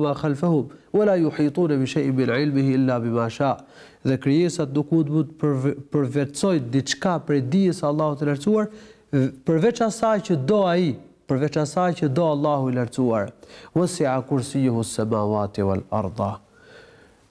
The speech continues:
Kursiji i Allahut ka përfshirë qiejt dhe tokën. "Wala ya'uduhu hifdhuhuma." Për Allahu nuk është e vështirë ruajtja e qiejve dhe e tokës. Nuk është e mundimshme, nuk është e rëndë për ta që të ruaj qiejt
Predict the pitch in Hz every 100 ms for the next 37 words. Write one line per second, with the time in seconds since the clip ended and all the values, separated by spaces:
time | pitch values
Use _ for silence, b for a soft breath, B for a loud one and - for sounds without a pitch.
0 | - 131 110 175 165 151 131 139 143 135
1 | - - 123 127 117 - 156 143 143 139
2 | 147 139 113 104 101 73 - 104 - _
3 | _ _ B B B B B B - 131
4 | 151 160 143 139 131 - 185 175 139 131
5 | 127 117 104 117 107 113 113 120 117 117
6 | 107 101 - 127 123 127 151 139 135 175
7 | 202 151 131 123 - 135 123 131 147 135
8 | 131 117 - 113 117 113 107 101 98 87
9 | 87 - - - - 135 160 143 147 139
10 | 127 151 139 - - - - _ _ -
11 | 139 143 151 156 120 113 123 139 104 -
12 | b b - 139 120 135 190 196 180 -
13 | 156 185 196